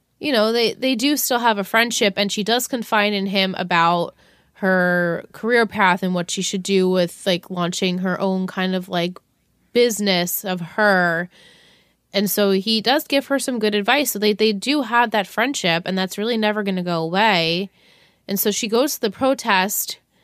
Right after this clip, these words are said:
you know, with not ill intentions, I don't think. I think she just was there to support him because he actually heard her when she said, "You need to act, do the things that you believe in."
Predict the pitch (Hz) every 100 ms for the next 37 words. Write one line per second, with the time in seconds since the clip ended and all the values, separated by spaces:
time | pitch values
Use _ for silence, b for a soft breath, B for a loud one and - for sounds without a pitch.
0 | _ _ _ _ - 440 320 262 277 262
1 | 320 285 370 440 247 254 226 190 202 226
2 | - 190 180 180 180 170 - 180 190 196
3 | 208 190 214 190 247 226 214 180 208 214
4 | - 214 208 - 185 190 240 214 190 180
5 | 175 190 185 190 - 175 - 185 175 196
6 | 202 185 175 175 175 190 - 214 196 180
7 | 180 180 - 165 180 - _ 202 208 196
8 | - 202 202 - 196 185 180 196 254 -
9 | - - 226